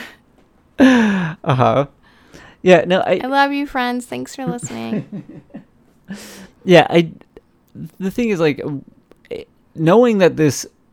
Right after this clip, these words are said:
Speaker 1: sponsor meeting is happening tomorrow at this hotel
Speaker 2: Mm-hmm.
Speaker 1: would be a sign to me that regardless of whether this was meant to be them sleeping together or not, you gotta be like, "Oh, no, I need to go home so that I can be actually dressed and look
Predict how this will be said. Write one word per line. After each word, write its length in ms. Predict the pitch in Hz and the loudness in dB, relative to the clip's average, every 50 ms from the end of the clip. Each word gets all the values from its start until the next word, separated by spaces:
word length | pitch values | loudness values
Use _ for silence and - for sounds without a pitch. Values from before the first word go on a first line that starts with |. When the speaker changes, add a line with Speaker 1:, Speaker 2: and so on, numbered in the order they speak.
| _ - 127 - _ _ - | _ -20 -20 -20 _ _ -16
Speaker 1:
sponsor 640 | - - - 147 151 165 160 - 160 139 135 127 123 117 | -14 -4 -2 0 0 0 -2 0 0 2 2 2 0 -2
meeting 460 | 123 127 131 131 127 123 123 120 117 | -2 0 0 2 0 0 -2 -2 -2
is 100 | 117 - | -2 0
happening 360 | 135 127 127 - 127 123 120 | 0 0 0 0 -2 -4 -4
tomorrow 300 | - - 131 127 127 123 | -4 -2 -2 0 0 0
at 60 | 123 | 0
this 160 | - 127 117 | -2 -2 -2
hotel 420 | 131 120 117 - 135 131 127 117 107 | 0 0 0 0 0 0 2 2 0
Speaker 2:
Mm-hmm. 60 | 113 233 - - - - | -2 -6 -12 -14 -4 -2
Speaker 1:
would 120 | 156 143 135 | -2 0 2
be 100 | 160 151 | 2 2
a 60 | 135 | 2
sign 280 | - 170 160 156 147 | 2 2 2 2 0
to 80 | 135 147 | 0 -2
me 200 | 156 160 165 156 | -2 -2 -2 0
that 220 | 131 131 123 117 123 | 0 2 0 0 0
regardless 800 | 131 147 165 139 110 - 135 151 185 226 226 147 139 131 - - | -2 -2 -2 -2 -2 0 2 4 6 6 6 6 4 2 0 -2
of 80 | 127 113 | -4 -2
whether 240 | 131 127 117 123 120 | 0 2 2 2 2
this 160 | 120 120 - | 0 0 -2
was 140 | 123 113 110 | -2 -4 -2
meant 200 | 123 127 127 - | -2 -4 -4 -4
to 40 | - | -6
be 440 | 101 - 127 123 117 117 113 110 - - - - _ - | -4 -2 0 0 0 0 0 -2 -4 -8 -14 -20 _ 0
them 240 | 131 139 139 127 110 | 2 2 4 2 2
sleeping 360 | - - 156 156 135 127 120 | 0 0 0 0 0 0 0
together 320 | 117 113 120 113 117 113 | 0 0 0 2 2 2
or 60 | 113 | 2
not, 320 | 113 113 113 113 101 - - - - - _ _ | 2 2 2 2 0 -2 -6 -12 -20 -20 _ _
you 100 | 135 135 | 0 4
gotta 200 | 175 175 156 147 | 6 6 6 6
be 140 | 135 151 147 | 4 4 4
like, 220 | 139 131 127 - - | 4 4 4 2 2
"Oh, 200 | - 170 180 147 | 6 6 8 8
no, 220 | 147 170 160 - - - | 6 4 2 0 0 0
I 100 | 175 214 | 0 2
need 180 | 247 277 254 | 2 2 0
to 60 | 220 | 0
go 160 | 165 170 147 147 | 0 0 0 0
home 640 | 165 190 202 214 196 185 165 147 143 139 135 131 - _ _ _ _ _ _ - | 0 0 0 2 2 4 4 4 2 0 -2 -4 -6 _ _ _ _ _ _ -14
so 180 | - - 190 180 | 2 4 6 6
that 120 | 180 165 | 8 6
I 100 | 170 170 | 6 4
can 200 | 160 - 170 151 | 2 2 0 2
be 180 | 135 147 151 147 | 2 2 2 4
actually 400 | 143 143 - - 156 143 127 120 | 2 0 0 -2 -2 0 0 -2
dressed 460 | 110 107 107 120 151 160 151 - - | -2 -4 -2 2 2 2 2 0 -2
and 180 | 139 123 117 117 | -2 -2 0 0
look 160 | 123 143 - | -2 -2 -4